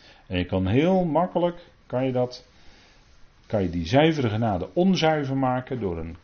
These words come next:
klein beetje, een klein beetje zuurdesem. Maakt het hele deeg zuur. Een klein beetje. Dan heb je maar een paar gram nodig. Het hele deeg is zuur.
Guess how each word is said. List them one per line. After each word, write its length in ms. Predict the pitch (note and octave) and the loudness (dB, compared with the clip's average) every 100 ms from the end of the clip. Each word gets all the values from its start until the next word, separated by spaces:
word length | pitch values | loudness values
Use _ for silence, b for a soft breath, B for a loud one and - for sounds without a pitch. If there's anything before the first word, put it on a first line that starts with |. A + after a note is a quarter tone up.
| _ | _
klein 260 | C3+ D3 C#3 | -2 0 0
beetje, 400 | C3 C3 A#2 G#2+ | 0 -2 -8 -10
een 140 | F#2+ | -6
klein 280 | - G#3 G3+ | -4 0 0
beetje 320 | F#3 F3 D#3 | 0 -2 -4
zuurdesem. 640 | F3+ G#3+ D#3+ D3+ F3+ A3 C4+ _ _ - - - _ _ _ - | -4 -2 -4 -4 -8 -10 -12 _ _ -20 -20 -20 _ _ _ -4
Maakt 240 | - B2+ A#2 | 2 2 2
het 120 | A2+ | 2
hele 200 | B2+ G#2+ | 2 2
deeg 220 | C3+ C#3 | -2 -2
zuur. 260 | B2 F2+ - - _ _ _ _ - | -6 -6 -10 -20 _ _ _ _ -8
Een 120 | - | -6
klein 280 | D3 C4+ C4 | 0 2 4
beetje. 400 | A3 C#3 A2 - b b b b | 4 2 -2 -12 b b b b
Dan 80 | A2 | 0
heb 120 | C3 | 0
je 120 | C3+ C#3+ | 2 4
maar 140 | C#3+ | 4
een 100 | C3+ | 4
paar 240 | A3 A3 | 4 4
gram 260 | G3 G3 D3+ | 4 4 2
nodig. 320 | G#2+ E2 D#2 - - - _ _ _ _ - _ _ - | 0 -2 -6 -16 -20 -20 _ _ _ _ -20 _ _ -12
Het 100 | E2+ | 2
hele 260 | D3+ F3 | 4 4
deeg 240 | C#3+ C#3+ B2+ | 2 0 -2
is 100 | - | -4
zuur. 280 | G2 E2 | -6 -6